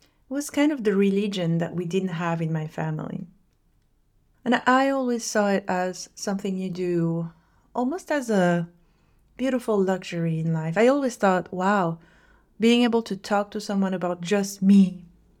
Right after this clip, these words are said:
being uninterrupted, receiving interesting feedback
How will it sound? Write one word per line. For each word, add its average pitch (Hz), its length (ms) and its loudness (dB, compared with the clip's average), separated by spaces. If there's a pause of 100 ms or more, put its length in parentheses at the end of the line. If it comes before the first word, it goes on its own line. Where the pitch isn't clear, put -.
(1160)
being 202 360 4
uninterrupted, 185 1120 0 (520)
receiving 196 920 -2 (120)
interesting 196 580 0
feedback 170 840 -6